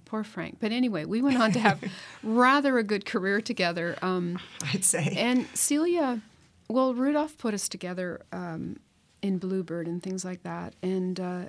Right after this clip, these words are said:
Speaker 1: and everyone noticed us. And, uh, then Celia decided, she had been invited to be on the jury for the nineteen seventy-three competition in Moscow, and she decided she was going to take us w-, with her, and, and we would compete. And,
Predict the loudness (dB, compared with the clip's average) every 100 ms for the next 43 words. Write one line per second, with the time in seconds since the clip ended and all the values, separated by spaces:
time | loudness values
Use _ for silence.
0 | -6 -4 -2 -4 -4 -4 -6 -6 -8 -8
1 | -8 -6 -6 -4 -2 -2 -2 -4 -6 -4
2 | -2 -2 0 0 0 -2 -2 -2 -6 -10
3 | -20 -20 -20 _ _ -4 2 4 4 4
4 | 2 0 -2 -4 -8 -6 -6 -4 -2 -2
5 | -2 -4 -6 -6 -6 -4 -6 -6 -4 -4
6 | -4 -8 -8 -8 -6 -6 -6 -6 -4 -4
7 | -6 -6 -6 -4 -6 -6 -6 -4 -4 -6
8 | -8 -10 -8 -10 -10 -8 -8 -6 -8 -10
9 | -12 -18 _ _ _ _ _ _ _ _
10 | -12 -6 -4 -2 -4 -4 -4 -4 -6 -8
11 | -8 -8 -8 -8 -10 -10 -14 -12 -14 -14
12 | _ -20 -20 -20 -20 _ -8 -8 -8 -4
13 | -4 -4 -10 -10 -8 -6 -6 -8 -8 -8
14 | -6 -8 -8 -10 -12 -8 -8 -4 -6 -6
15 | -6 -4 -4